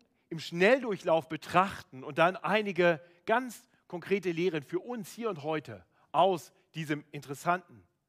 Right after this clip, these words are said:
aus diesem mutmachenden Buch ziehen. Die Vorgeschichte des Buchs passt sehr gut in die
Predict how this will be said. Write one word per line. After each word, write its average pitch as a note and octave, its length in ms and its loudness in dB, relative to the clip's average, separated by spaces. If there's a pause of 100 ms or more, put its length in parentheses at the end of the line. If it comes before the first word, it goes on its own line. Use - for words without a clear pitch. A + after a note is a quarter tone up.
(220)
aus - 160 -10
diesem D#3 260 -8
mutmachenden C3+ 800 -4 (320)
Buch C#3+ 300 -10
ziehen. F#2 360 -20 (1200)
Die F#3 80 -2
Vorgeschichte B3+ 540 0
des G3 180 -2
Buchs G#3+ 300 -14
passt - 320 -4
sehr E3+ 160 0
gut E3 340 -6
in D#3 160 -6
die C3+ 240 -2